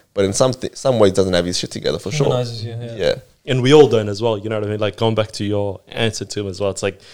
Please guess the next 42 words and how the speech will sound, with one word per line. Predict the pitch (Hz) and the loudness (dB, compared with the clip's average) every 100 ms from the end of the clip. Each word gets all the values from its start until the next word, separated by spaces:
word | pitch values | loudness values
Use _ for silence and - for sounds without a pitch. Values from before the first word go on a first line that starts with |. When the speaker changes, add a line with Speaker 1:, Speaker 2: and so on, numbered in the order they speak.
| - - | -20 -2
Speaker 3:
he | 117 | 4
looked | 127 120 | 4 6
at | 113 | 4
you | 110 | 4
like | 104 | 2
an | 101 | 0
adult | 95 107 104 | 0 2 2
that's | 95 - | -2 -6
got | - 107 - | 0 0 0
his | - 98 | -10 -8
shit | - 104 | -6 -6
together. | - 95 92 92 107 _ _ _ _ _ | -6 -6 -4 -6 -8 _ _ _ _ _
But, | 107 | 0
like, | 107 | 2
adults | 113 107 120 - | 0 4 4 2
are | |
just | 110 107 | -6 -6
people | - 123 120 | 0 -2 0
that | 107 | 0
are | |
finding | 104 - 127 127 113 | 0 6 6 6 0
their | 110 | -2
shit, | - 143 | 0 2
Speaker 1:
Yeah. | 113 | 2
Speaker 3:
you | 120 | 4
know | - | 8
what | 151 | 8
I | |
mean? | 143 | 8
Speaker 2:
Yeah. | 131 | 4
Speaker 3:
Good | 131 | -2
Speaker 1:
Pretty | - 127 | 2 6
Speaker 3:
together. | 127 | 8
Speaker 1:
much, | 120 101 - | 8 6 4
bro. | 95 95 | 6 6
Speaker 2:
Some | 110 | 6
are | |
better | 135 131 | 2 -2
hiding | 131 131 131 | -2 -2 -4
it | 123 117 | -10 -10
than | 120 | -10
others. | 120 113 107 | -8 -10 -12